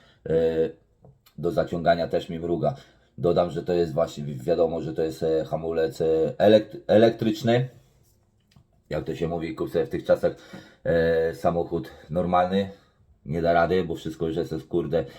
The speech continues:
na elektronice. Więc, e, cholera wie, co może być. Najlepsze w tym wszystkim jest, że po podłączeniu go pod komputer, komputer żadnego błędu nie widzi w układzie hamulcowym ani, kurde, silniczka.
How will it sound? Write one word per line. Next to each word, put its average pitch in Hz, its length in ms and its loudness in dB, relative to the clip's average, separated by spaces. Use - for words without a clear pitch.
na 85 160 6
elektronice. 90 760 2
Więc, 92 340 -2
e, 95 220 8
cholera 113 560 8
wie, 107 220 4
co 123 180 4
może 110 280 4
być. 127 400 4
Najlepsze 107 460 2
w - 40 -10
tym 104 120 -2
wszystkim 107 340 -2
jest, 104 180 2
że 101 200 6
po 107 120 2
podłączeniu 107 640 4
go 101 120 6
pod 110 240 2
komputer, 117 500 2
komputer 107 420 0
żadnego 120 500 4
błędu 113 340 4
nie 101 140 2
widzi 90 260 -4
w 82 80 -6
układzie 98 360 2
hamulcowym 98 600 0
ani, 101 320 2
kurde, 101 320 0
silniczka. 104 720 2